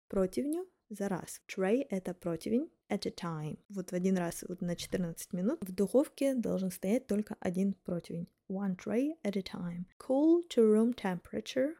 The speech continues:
Cool. Остудить, чтобы они стали более прохладные, до комнатной температуры. Cool to room temperature. Cookies can be stored at room temperature for up to three days. Enjoy.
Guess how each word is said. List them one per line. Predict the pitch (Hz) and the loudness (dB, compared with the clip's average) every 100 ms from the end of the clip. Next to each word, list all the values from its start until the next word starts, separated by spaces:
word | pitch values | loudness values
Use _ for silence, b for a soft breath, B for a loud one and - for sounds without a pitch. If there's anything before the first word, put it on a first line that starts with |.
| _ _ | _ _
Cool. | - 220 180 175 _ _ _ | 0 2 2 0 _ _ _
Остудить, | 220 - - 202 185 180 - _ | -6 -6 -4 -4 -4 -8 -12 _
чтобы | - - 185 | -18 -10 -2
они | 196 196 | 2 2
стали | - 202 190 | 0 -2 0
более | 185 190 180 | 0 0 0
прохладные, | - 190 - 185 175 175 214 294 - | -4 -10 -8 -8 -6 -2 -2 -2 -4
до | 190 202 | 0 2
комнатной | 220 - 208 220 220 214 | 0 4 6 6 4 0
температуры. | 214 208 208 202 196 175 185 - - | 0 0 0 -2 -4 -6 -8 -14 -4
Cool | 240 294 | -2 -2
to | - 202 | 0 2
room | 214 226 | 2 0
temperature. | - 180 - 185 - 196 - _ _ | -2 -6 -6 -12 -8 -8 -10 _ _
Cookies | 269 302 339 330 | -6 -2 -2 -2
can | 254 226 | 2 2
be | 208 | 2
stored | - - 202 220 277 - | -2 -2 2 2 0 -4
at | 214 - | -8 -2
room | 202 190 | -2 -2
temperature | - 208 220 240 - 254 | -4 -4 -4 -6 -6 -6
for | - 208 | -6 -6
up | 208 196 - | -4 -6 -6
to | 214 | -10
three | - 190 | -8 -8
days. | 180 180 190 - _ _ | -6 -8 -12 -18 _ _
Enjoy. | 247 240 185 165 | 0 2 2 -2